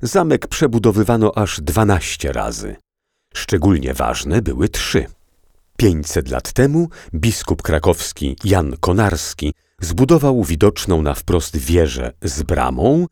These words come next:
i ceglany budynek obok niej. Jego następca, biskup Tomicki, postawił skrzydło zamkowe za nami i to na lewo od nas. Minęło sto pięćdziesiąt lat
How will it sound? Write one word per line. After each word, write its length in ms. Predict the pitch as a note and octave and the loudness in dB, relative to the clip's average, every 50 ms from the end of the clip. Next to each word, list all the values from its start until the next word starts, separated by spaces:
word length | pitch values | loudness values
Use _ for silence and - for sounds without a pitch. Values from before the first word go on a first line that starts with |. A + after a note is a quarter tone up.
| _ _ _ _ _ _ | _ _ _ _ _ _
i 180 | - F3+ F3+ F3 | -2 -2 -2 -2
ceglany 560 | - - F3+ D3+ G#2 F#2+ F2 E2 F#2+ A2+ A#2+ | -2 -2 -2 0 2 2 2 2 4 4 2
budynek 520 | F2 F2 E2 D2+ D2+ C#2+ D#2+ E2+ - - | 2 2 0 0 0 0 0 0 0 -2
obok 300 | F2 D#2 - E2+ D#2+ - | -2 0 0 0 -2 -2
niej. 440 | C#2+ B1+ A1 A1+ A#1 G#1+ G#1+ - - _ _ _ _ _ _ _ _ _ _ _ _ _ F#2+ | -4 -8 -6 -8 -8 -10 -10 -12 -14 _ _ _ _ _ _ _ _ _ _ _ _ _ 0
Jego 220 | G2 G2 F#2 F#2 | 2 2 2 2
następca, 800 | D2+ C2+ - - - - G2 F#2 A#2+ B2 - - - D#3+ D#3+ F3 E3+ - - | 0 -2 -4 -6 -2 0 0 0 0 -2 -4 -4 0 0 0 0 0 -4 -8
biskup 440 | D2+ C2+ A#2 - - - C#2+ - - | -6 -6 -4 -4 -4 -6 -8 -8 -8
Tomicki, 720 | - - B1+ B1+ C#2 A2+ A#2+ - - - - - C3 C#3 C3+ _ _ _ _ _ | -6 -6 -4 -2 0 -2 -2 -2 -6 -12 -6 -2 -2 -2 -2 _ _ _ _ _
postawił 600 | - F#3 E3+ - - E3 D#3 C3 C3+ C#3 B2+ A#2+ - | 0 0 0 2 2 2 2 4 4 2 2 2 -2
skrzydło 580 | - - - - - - C#3 A#2+ G2+ F#2 F#2 E2 | -6 -10 -10 -10 -4 0 0 2 4 4 4 4
zamkowe 640 | E2 F2+ E2 E2 D#2+ - E2+ D#2 - - B1+ B1 C2 | 4 2 0 0 0 2 0 0 0 -2 -6 -6 -4
za 220 | C#2+ - A#2+ C3 | -2 0 0 2
nami 520 | B2 G2+ G2+ G2 G2 G2 F#2+ F#2+ F#2+ G2+ F#2+ - _ _ _ _ | 2 2 2 2 2 2 0 0 0 -2 -4 -6 _ _ _ _
i 240 | - E3+ E3 E3 D#3 | -4 -2 -2 -2 -2
to 380 | - - C#3 C3 B2 B2 A#2 - - | 0 2 4 4 4 4 2 0 0
na 140 | - C#3+ B2 | 2 4 4
lewo 380 | G#2+ F#2+ E2 - - - - - | 6 6 4 4 0 -4 -8 -6
od 180 | B2 - - | -8 -8 -8
nas. 460 | - - - - - - - - - - _ _ _ _ _ _ _ _ _ _ _ _ _ _ _ _ - | -10 -10 -10 -10 -10 -12 -12 -14 -16 -18 _ _ _ _ _ _ _ _ _ _ _ _ _ _ _ _ -4
Minęło 540 | D2+ E2 G2 G2 F#2 E2+ D#2 C#2 B1+ A#1+ | -2 0 2 4 4 4 4 2 0 -4
sto 240 | A#1+ - - - F#2 | -6 -4 -2 0 0
pięćdziesiąt 580 | D2+ - D2+ C#2 C#2+ E2+ F#2 - - E2+ C#2 C2+ | 0 0 -4 -2 0 0 0 0 -2 -4 -2 0
lat 400 | E2+ F#2 F#2+ F#2+ - - - | 2 2 2 0 -2 -6 -14